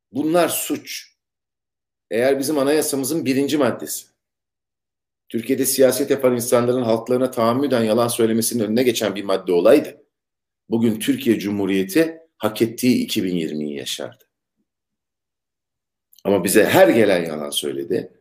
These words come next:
Ve o yalanlara inanacak bir kitle her zaman vardı bu ülkede. Ama bu sizi iyi bir siyasetçi yapmaz. Yaptığınız siyaseti iyi bir siyaset yapmaz.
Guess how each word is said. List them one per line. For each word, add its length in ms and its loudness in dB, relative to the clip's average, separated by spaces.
Ve 260 6
o 100 8
yalanlara 480 6
inanacak 520 0
bir 140 -4
kitle 260 -4
her 120 6
zaman 360 2
vardı 280 -8
bu 80 -12
ülkede. 520 -6
Ama 220 2
bu 80 2
sizi 280 0
iyi 180 2
bir 40 -2
siyasetçi 640 -2
yapmaz. 500 -4
Yaptığınız 560 0
siyaseti 480 0
iyi 180 -2
bir 80 0
siyaset 520 0
yapmaz. 600 -4